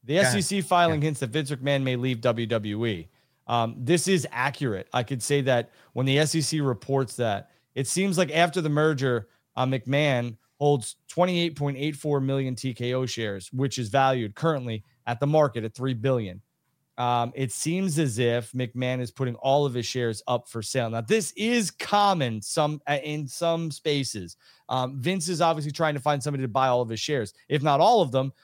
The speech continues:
Speaker 1: then some of them. Um, but it, it, he might have it where it's all or nothing. So if somebody wants to pony up three billion dollars, then, or he could sell all of them, then he takes it. Um, I don't see this being the case, but it is interesting,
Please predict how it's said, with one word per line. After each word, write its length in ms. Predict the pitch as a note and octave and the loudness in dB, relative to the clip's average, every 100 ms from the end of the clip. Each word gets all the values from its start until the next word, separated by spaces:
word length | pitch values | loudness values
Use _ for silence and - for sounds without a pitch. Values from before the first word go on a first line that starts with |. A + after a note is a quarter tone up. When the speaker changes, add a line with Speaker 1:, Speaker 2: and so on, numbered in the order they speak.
| _ _ | _ _
Speaker 1:
then 260 | C3 C#3 C3+ | -4 -4 -4
some 320 | - F3+ F3 | -2 0 0
of 140 | C3+ | -2
them. 180 | G2 E2 - _ _ | -6 -14 -18 _ _
Um, 300 | A#2+ B2 A#2+ | -2 -2 -2
but 100 | A#2+ | -4
it, 140 | C3 - | -4 -6
it, 160 | C#3+ A2+ | -10 -6
he 160 | C#3+ | -2
might 240 | F3 D#3+ D3 | 2 2 2
have 180 | D3+ | 0
it 40 | D3 | 0
where 180 | C#3 C3+ | 0 0
it's 120 | C#3 | 2
all 180 | D3 C3 | 2 2
or 80 | |
nothing. 400 | C3+ D#3 - F2+ E2 | 2 0 -2 -12 -8
So 140 | - | -6
if 80 | C#3 | -2
somebody 220 | G#3 G#3+ | 0 2
wants 180 | F#3+ F3 | 0 0
to 80 | D#3+ | -2
pony 280 | E3+ D#3+ | 0 0
up 140 | D#3 - | -2 -2
three 160 | C#3+ | -4
billion 340 | C3+ C3+ B2 G#2 | -2 -2 -2 -2
dollars, 540 | D#3+ F#3+ C3 A2 C3 - _ _ _ _ _ _ _ _ | 2 2 2 -2 -8 -16 _ _ _ _ _ _ _ _
then, 260 | G#2 G2 E2+ - A2 | -12 -10 -14 -18 -6
or 180 | C3+ B2+ | 0 0
he 100 | B2+ | 0
could 140 | A2 | -4
sell 240 | - F#3 F#3 | -2 0 2
all 160 | B2 | 2
of 60 | A#2+ | 0
them, 140 | C3 | -2
then 140 | B2 A#2+ | -2 -2
he 140 | C3 | -4
takes 380 | A#2+ F3 D#3+ - | -2 -2 -2 -6
it. 100 | D#2 - _ _ _ _ | -14 -18 _ _ _ _
Um, 400 | A#2 A#2 A2 G#2+ - - | -6 -4 -4 -8 -6 -2
I 160 | E3 | 0
don't 280 | E3+ F#3 F3 | 2 2 0
see 140 | - | -2
this 180 | E3+ D#3 | -2 -2
being 220 | A#2+ D#3 | -2 -2
the 80 | C#3+ | -2
case, 380 | A#2+ D3 D3+ D3 | -2 -2 -2 -4
but 280 | A#2+ C#3 C3 | -2 0 0
it 100 | C3 | 0
is 160 | D3 A2+ | -2 -2
interesting, 720 | D3 C#3+ B2 G#2 A2+ G2 | -4 -4 -6 -8 -8 -10